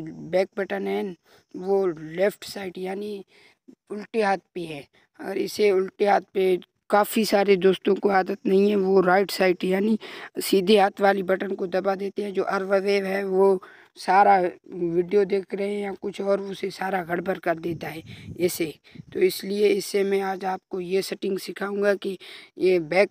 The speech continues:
button left side से right side यानी उल्टे हाथ से सीधे हाथ पर कैसे मुंतकिल किया जाएगा।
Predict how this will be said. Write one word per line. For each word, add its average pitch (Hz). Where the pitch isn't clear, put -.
button 208
left 196
side 202
से 202
right 190
side 190
यानी 196
उल्टे 190
हाथ 190
से 196
सीधे 185
हाथ 185
पर 190
कैसे 185
मुंतकिल 175
किया 175
जाएगा। 160